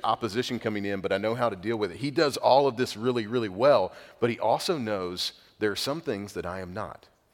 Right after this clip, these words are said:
See, Nehemiah is the governor of the province, but he's not a priest. We saw a couple weeks ago when someone tried to get him to go in the temple, he goes, "No,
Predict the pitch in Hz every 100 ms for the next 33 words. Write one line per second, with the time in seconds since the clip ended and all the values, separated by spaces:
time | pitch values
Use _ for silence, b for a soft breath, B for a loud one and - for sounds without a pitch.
0 | b b b b - 113 127 113 113 95
1 | 87 78 104 139 120 90 78 - 87 80
2 | 78 85 - 101 120 127 127 131 101 -
3 | 120 85 - - _ b b b b _
4 | 87 - 104 - 113 98 123 127 104 101
5 | 95 92 110 104 113 101 92 104 107 98
6 | 107 104 95 82 135 110 90 87 92 104